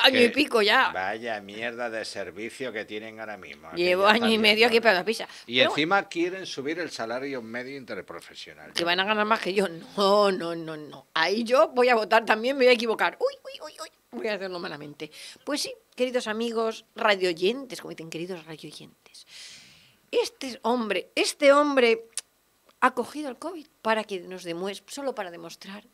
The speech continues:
Speaker 1: que es humano, que es... habrá, ¿dónde habrá metido mano? También pienso yo, para coger el covid.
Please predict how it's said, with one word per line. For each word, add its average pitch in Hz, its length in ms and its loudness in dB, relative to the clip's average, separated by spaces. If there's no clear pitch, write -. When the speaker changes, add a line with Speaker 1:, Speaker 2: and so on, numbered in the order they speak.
Speaker 1:
que 247 80 -2
es 240 120 -10
humano, 247 520 -10
que 233 240 0
es... - 240 -8
habrá, 262 280 6
¿dónde 277 300 6
habrá 254 200 8
metido 254 400 6
mano? 233 420 6
También 185 440 2
pienso 165 320 -8
yo, 277 260 -6
para 180 120 -8
coger 160 260 -12
el 160 60 -16
covid. 302 280 -8